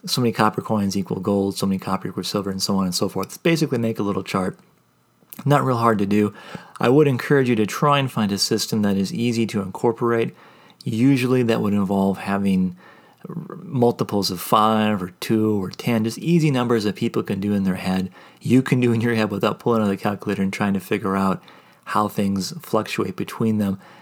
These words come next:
I mean, num-, multiples of three could work, but it just, it just gets a little bit more challenging. I mean, multiples of odd numbers are, again, you can still do it. It's just a little, it's not always as easy for most people to do, kinda do it off the cuff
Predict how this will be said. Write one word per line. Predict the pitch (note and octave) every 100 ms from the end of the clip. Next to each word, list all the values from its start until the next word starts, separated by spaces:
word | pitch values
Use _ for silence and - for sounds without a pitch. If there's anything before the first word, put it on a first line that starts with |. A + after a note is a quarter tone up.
| -
I | A2+
mean, | A2+ A2
num-, | B2+ C3+
multiples | B2+ C3 C3 B2 A2
of | G#2+
three | - A#2+ A#2
could | - A#2
work, | A2+ A#2 A2+
but | A2
it |
just, | A2+ A2
it | A#2+
just | A#2+ -
gets | A#2+ -
a |
little | G#2 A2
bit | A2 F#2
more | G#2 G2+ G2+ G2 F#2+ _ _ _ _ _ _ _
challenging. | - A2+ G#2 A2+ A2 A2+
I | G2+
mean, | G2
multiples | G2+ F#2+ - G#2 G2+
of | G2
odd | - G2+ G2+
numbers | G#2 G2+ G2 -
are, | B2 C3+
again, | F#3 D#3+
you | G#2+
can | G2
still | - E3+
do | A#2+ A2 B2
it. | G2
It's | F#2+
just | A2 A2+
a |
little, | A2 A2+ D#3
it's | B2 -
not | D3+
always | B2 A2+ G2+
as | F#2+
easy | B2+ A2 G#2+
for | A2+
most | G2+ G2+ -
people | G#2 G#2+ A2
to | A2
do, | G2+
kinda | - A#2+ G2+
do | G2
it | A2
off | G2+
the | -
cuff | - G#2+ G2+